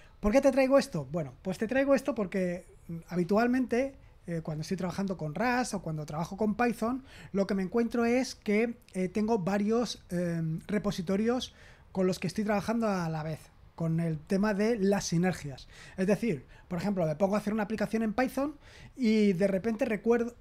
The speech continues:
eh, algo, a-, aplico algo de lo que estoy haciendo y digo, "Ostras, esto lo podía hacer de esta otra manera". Y en ese momento re-, digo, "Anda, si tenía otra aplicación que hacía más o menos lo mismo, esto mismo que estoy haciendo aquí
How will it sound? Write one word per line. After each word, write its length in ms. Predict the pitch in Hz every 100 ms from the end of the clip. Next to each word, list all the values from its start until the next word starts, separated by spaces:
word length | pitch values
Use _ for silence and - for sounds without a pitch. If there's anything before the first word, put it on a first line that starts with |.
| -
eh, 220 | 190 202
algo, 300 | 196 220 247 -
a-, 260 | 202 220 220
aplico 480 | 170 160 226 226 233
algo 320 | 247 226 233
de 200 | 196 214
lo 160 | 208 202
que 80 | 208
estoy 200 | - 214
haciendo 560 | - 254 254 254 277 - - - -
y 140 | - 196
digo, 200 | 196 175
"Ostras, 300 | 165 269 208
esto 160 | 208
lo 80 | 262
podía 160 | 214 214
hacer 160 | 220
de 60 | 208
esta 140 | 202
otra 120 | 185 190
manera". 480 | 180 160 151 127 - -
Y 80 | 214
en 80 |
ese 120 | 277 285
momento 540 | 269 285 269 240 285 - - -
re-, 160 | 196 -
digo, 420 | 175 165 147 - -
"Anda, 380 | - 269 196 - - - - -
si 560 | - - - 180 196 - -
tenía 340 | 175 185 269
otra 200 | 269 233
aplicación 600 | 240 208 175 - 214 233
que 120 | 214 190
hacía 240 | - 214
más 180 | 208 208
o 40 |
menos 240 | 208 202 185
lo 120 | 180
mismo, 400 | 208 208 262 262 - -
esto 320 | 202 - 233
mismo 280 | 254 262 180
que 80 | 160
estoy 180 | -
haciendo 280 | 190 202 208
aquí 320 | 208 233 247